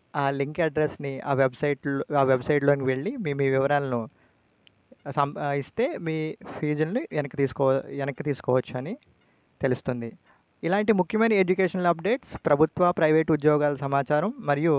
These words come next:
కేంద్ర మరియు రాష్ట్ర ప్రభుత్వ పోటీ పరీక్షలకు సంబంధించిన ముఖ్యమైన సమాచారం కోసం మన సాయిస్ విద్యావారిధి YouTube ఛానల్‌ను సబ్స్క్రైబ్ చేసి మీ మిత్రులకు షేర్ చేయగలరు. Thank you so much.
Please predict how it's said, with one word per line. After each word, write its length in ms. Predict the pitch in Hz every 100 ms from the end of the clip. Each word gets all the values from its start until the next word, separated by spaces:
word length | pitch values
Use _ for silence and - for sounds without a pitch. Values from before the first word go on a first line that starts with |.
| 139 - _ -
కేంద్ర 380 | 170 180 202
మరియు 260 | 202 180 180
రాష్ట్ర 300 | 165 156 -
ప్రభుత్వ 320 | - 156 156
పోటీ 280 | 156 139 143
పరీక్షలకు 360 | 143 139 151 139
సంబంధించిన 600 | 139 135 135 135 139 135 120 127 - _
ముఖ్యమైన 460 | 127 - 175 175 175
సమాచారం 500 | 160 147 143 147 143
కోసం 400 | 143 127 160 135 170
మన 160 | 131 127
సాయిస్ 480 | 131 135 151 156
విద్యావారిధి 600 | 143 131 143 139 139 139 151
YouTube 380 | 127 127 127 117
ఛానల్‌ను 460 | 123 120 120 147 131 120 _ _
సబ్స్క్రైబ్ 460 | - 127 - 139 131
చేసి 400 | - 127 - 226 - 139
మీ 140 | 139
మిత్రులకు 420 | 131 - 131 139
షేర్ 300 | 202 139 123
చేయగలరు. 420 | 123 117 110 110 107 _ _ _ _ _ _ _ _ _ _ _ _ - - _ _ _ _ _ _ _ _ _ _ _ _ _ _ _ -
Thank 160 | 139
you 120 | 143 151
so 160 | 147
much. 260 | 143 185 -